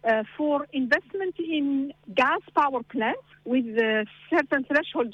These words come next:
for, for emissions, which is higher than the one we have in taxonomy and the E I B energy lending policy, uh, these will be protected, uh, for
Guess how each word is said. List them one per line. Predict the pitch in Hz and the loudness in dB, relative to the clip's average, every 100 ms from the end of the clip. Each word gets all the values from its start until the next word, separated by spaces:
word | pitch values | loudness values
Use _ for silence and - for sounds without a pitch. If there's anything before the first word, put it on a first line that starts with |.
| - | -4
for, | 233 240 220 | -4 -2 -2
for | 233 - | -2 -2
emissions, | 233 247 - 311 415 403 - - | -2 -2 0 0 0 -4 -14 -10
which | - 247 285 | -2 2 2
is | 247 | 2
higher | 269 320 320 | 2 0 -2
than | 240 233 | -4 -2
the | 233 | 0
one | 262 | 0
we | 247 | 0
have | 277 240 247 | 0 0 -2
in | 247 | -4
taxonomy | 233 214 - 302 226 220 427 _ - - | -2 -2 0 0 2 0 -2 _ -20 -4
and | 226 233 | -2 0
the | - | 0
E | 302 302 | 0 2
I | 247 | 0
B | 214 262 285 240 | -2 0 0 -2
energy | 240 233 233 | -2 0 0
lending | 214 208 196 | 0 -2 0
policy, | 311 330 - 339 349 - - - | 2 2 2 -2 -2 -10 -18 -2
uh, | 208 202 202 | 0 2 0
these | 202 330 453 | 0 0 0
will | 302 285 | -2 0
be | 262 | -2
protected, | - 247 285 262 - 226 - _ 214 | 0 0 0 -2 -4 -6 -8 _ -4
uh, | 208 185 | -4 -2
for | 247 | -2